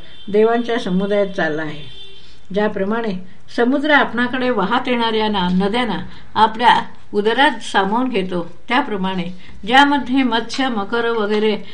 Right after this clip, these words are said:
व्यूह च-, रचण्यात आलेले आहेत, अशा तऱ्हेच्या सैन्याला तो पहा, एक भयंकर योद्धा कसा घट्ट करून प-, टाकतोय.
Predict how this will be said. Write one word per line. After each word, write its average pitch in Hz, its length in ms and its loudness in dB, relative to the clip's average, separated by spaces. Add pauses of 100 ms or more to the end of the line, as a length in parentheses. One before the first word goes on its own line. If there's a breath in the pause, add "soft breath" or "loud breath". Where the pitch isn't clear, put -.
(200 loud breath)
व्यूह 277 380 2
च-, 208 120 -4
रचण्यात 208 680 0
आलेले 196 280 0
आहेत, 165 120 -4 (400 loud breath)
अशा 214 340 2
तऱ्हेच्या 214 400 0
सैन्याला 214 540 0
तो 196 100 0
पहा, 180 240 -2 (440 soft breath)
एक 233 220 0
भयंकर 247 400 2
योद्धा 196 340 0
कसा 208 300 -2
घट्ट 196 320 0
करून 196 320 -2
प-, 180 200 -8
टाकतोय. 165 340 -6